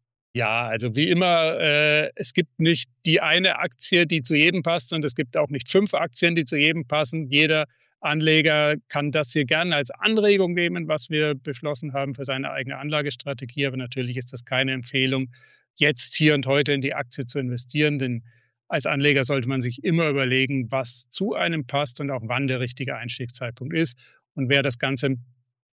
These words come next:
dauerhaft strukturiert von mir bekommen will, in Form von fest vorgegebenen Musterdepots und konkreten Ein- und Ausstiegssignalen,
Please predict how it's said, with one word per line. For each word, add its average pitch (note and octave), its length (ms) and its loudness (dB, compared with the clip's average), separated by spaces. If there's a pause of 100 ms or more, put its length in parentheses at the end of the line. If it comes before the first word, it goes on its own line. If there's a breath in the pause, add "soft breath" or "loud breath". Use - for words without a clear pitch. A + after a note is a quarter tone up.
dauerhaft E3+ 480 2
strukturiert D3+ 720 2
von D#3+ 160 -2
mir D#3+ 160 0
bekommen D3+ 480 -2
will, D#3+ 220 2
in D#3 160 -6
Form C#3 320 -2
von C3+ 360 -4 (220 soft breath)
fest - 380 0
vorgegebenen D3 720 0
Musterdepots D3+ 720 -2
und C3+ 80 -2
konkreten C3+ 520 -2
Ein- C#3+ 200 -2
und C3+ 100 -4
Ausstiegssignalen, C#3 960 -4